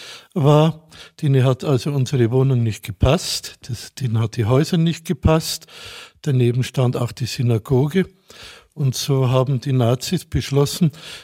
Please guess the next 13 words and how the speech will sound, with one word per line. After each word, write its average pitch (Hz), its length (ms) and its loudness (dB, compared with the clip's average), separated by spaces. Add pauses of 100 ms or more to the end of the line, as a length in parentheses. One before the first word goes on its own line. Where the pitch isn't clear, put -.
(140)
den 123 120 0
Juden 147 380 -2
in 139 140 0
München 139 400 -2
diese 135 320 -6
Wohnungen 123 460 0
zu - 160 -6
nehmen. 113 480 0 (720)
Die 135 100 0
jüdische 131 360 -2
Kultusgemeinde 156 1000 0
musste 143 500 -4
diese 135 500 -2